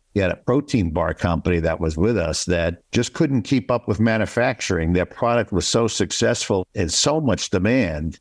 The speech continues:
that they were just in a hurry to do it. They bought equipment during covid. They couldn't get the people to come in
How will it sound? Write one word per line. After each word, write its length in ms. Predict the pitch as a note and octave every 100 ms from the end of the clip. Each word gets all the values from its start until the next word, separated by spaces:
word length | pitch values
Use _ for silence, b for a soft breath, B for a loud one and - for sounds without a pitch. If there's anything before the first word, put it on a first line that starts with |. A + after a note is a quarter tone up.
| -
that 380 | G#2+ G2 F#2+ F#2+
they 180 | G#2 A2
were 140 | G#2
just 320 | F#2 C#3+ C#3 C3
in 100 | A2
a 60 |
hurry 280 | F2+ B2+ B2
to 100 | A2
do 180 | F2+ B2
it. 60 | F#2
They 120 | F2
bought 280 | F2 A#2+ G#2+
equipment 500 | - C3 G#2+ A#2 E2+
during 320 | G#2+ F#2+ E2+
covid. 640 | - C3+ B2 A2+ B2 A2
They 140 | G2 F2
couldn't 320 | - A2+ A2
get 240 | G#2+ G2+
the 60 | F#2+
people 380 | - A#2 - F#2+
to 100 | F#2+
come 320 | - A2+ G#2+
in 120 | G#2